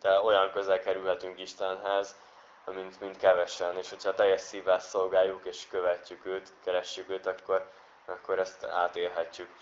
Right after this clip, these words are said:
És Báruk ezt megtapasztalta, és, és jó dolog Istennek mindenben engedelmeskedve élni. Ö, ja, jó egy ilyen életet, ilyen életet látni.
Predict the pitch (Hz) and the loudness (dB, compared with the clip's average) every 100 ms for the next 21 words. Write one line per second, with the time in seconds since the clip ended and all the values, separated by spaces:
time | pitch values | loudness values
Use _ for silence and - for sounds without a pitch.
0 | - - - - - 107 107 110 104 107 | -20 -20 -20 -18 -8 0 6 6 6 2
1 | - 104 95 - - 90 - 95 90 87 | 0 0 0 -4 -4 -4 -2 2 2 2
2 | 92 92 - 92 - - 110 104 95 87 | -2 -2 -6 -12 -12 -8 -4 -4 -2 -2
3 | 87 90 - 95 92 92 90 - 92 92 | -2 -8 -8 -6 -4 -4 -6 -8 -12 -6
4 | 90 87 87 87 90 90 87 90 87 - | -4 -4 -2 -4 -4 -4 -6 -6 -10 -10
5 | 87 85 87 87 90 92 92 _ _ - | -12 -8 -6 -6 -6 -10 -14 _ _ -20
6 | _ _ _ _ _ - 87 87 90 90 | _ _ _ _ _ -12 -10 -10 -10 -14
7 | _ _ _ - 85 82 98 92 92 90 | _ _ _ -18 -12 -4 2 2 0 -4
8 | 92 90 95 92 - - 95 90 87 - | -2 -4 -4 -8 -12 -10 -4 -4 -6 -10
9 | 95 90 87 87 90 87 - 95 | -6 -6 -6 -4 -2 -2 -4 -12